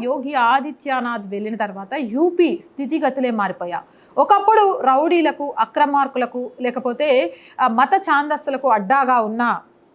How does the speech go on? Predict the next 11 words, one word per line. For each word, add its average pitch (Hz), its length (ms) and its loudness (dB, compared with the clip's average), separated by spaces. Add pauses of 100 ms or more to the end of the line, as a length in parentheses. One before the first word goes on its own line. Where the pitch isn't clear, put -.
(200)
యూపీ 320 340 -2
ఈరోజు 262 680 0
అభివృద్ధి 277 520 0
రంగంలో 226 380 -4
అడుగులు 220 340 0
ముందుకు 214 280 -8
వేస్తుంది. 208 380 -6
అనేక 359 360 0
పరిశ్రమలు 226 480 -4
యూపీలో 240 380 -6
పెట్టడానికి 214 640 -6